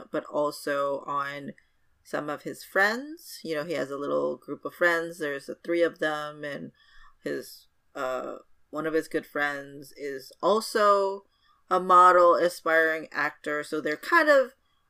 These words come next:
a little bit in the same boat, but we'll say at the beginning his friend has a little bit more advantage and is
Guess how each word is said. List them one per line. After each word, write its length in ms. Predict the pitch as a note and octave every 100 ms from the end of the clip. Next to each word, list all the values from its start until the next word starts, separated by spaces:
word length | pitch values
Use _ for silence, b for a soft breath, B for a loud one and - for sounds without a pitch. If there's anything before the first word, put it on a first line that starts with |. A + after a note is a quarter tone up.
| -
a 100 | G3
little 340 | G#3+ B3 C4
bit 160 | A#3 A3
in 120 | G3
the 100 | G3
same 320 | G3 F#3+ F3+
boat, 340 | E3 E3 D3 -
but 200 | D#3+ C3
we'll 240 | E3+ F3
say 340 | E3+ F3+ E3 D3+
at 180 | D3 D#3+
the 80 |
beginning 560 | C#3+ D#3+ D#3+ D3+ D3 D3+
his 300 | E3+ D3 -
friend 400 | - D3+ C#3+ C#3+
has 280 | F3+ - -
a 80 | D3+
little 180 | D#3
bit 160 | D3+ -
more 260 | C#3+ C#3+ D3
advantage 840 | D#3 - C#3 C#3 - C#3 C#3+ -
and 160 | C3+ C#3+
is 300 | D3+ E3